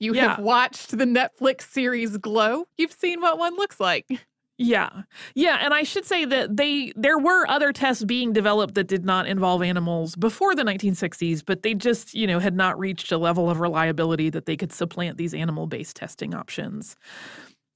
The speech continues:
Speaker 2: And as for the developers of the rabbit test, Maxwell E. Lapham wrote a book titled Maternity Care in Rural Communities in nineteen thirty-eight, so later in that same decade after they introduced the rabbit test. The year before that, he had joined the faculty at Tulane University School of Medicine,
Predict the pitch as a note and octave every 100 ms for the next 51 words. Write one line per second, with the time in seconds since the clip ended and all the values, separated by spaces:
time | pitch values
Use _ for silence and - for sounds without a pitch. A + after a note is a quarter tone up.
0 | C4 D4+ G#4 G#4+ A4 D4+ B3+ A#3+ C4+ A#3+
1 | G3+ G3+ F3+ D#3+ D#3 E3 - D#3 E3 -
2 | - G#3+ C4 - C#4+ A3 A#3 G3+ F#3+ G3
3 | G3 F#3+ F#3+ A3 G#3 F#3 F#3 - - F3
4 | F3+ F#3+ F#3+ - D#4 D4 B3 G#3 G#3 G#3
5 | A#3 G3 F3 F#3+ G#3+ C#4 A#3+ F3+ D#3+ D#3+
6 | F#3+ - F#3+ F3 E3+ G#3 G#3+ G3+ A3+ E3
7 | D#3 E3 F#3+ F3+ F3 F#3 G3 F#3 - E3+
8 | F3+ F3+ F3+ F3+ F3 F3+ G3+ F#3 D3+ F3+
9 | F3 F#3+ A#3 F3 D3 C3+ - C#3+ F#3 -
10 | - _ - - - - - A3+ C#4 C#4+
11 | C4+ D#4+ F#4+ D4+ B3+ - B3+ B3+ G#3 G3+
12 | G3 - G#3+ G#3+ G#3 F#3+ F3 - - G#3+
13 | G3+ G3 F#3+ F3+ E3 E3 F#3 F3 - F3+
14 | E3 E3 E3+ F3 F3 - C#3+ - -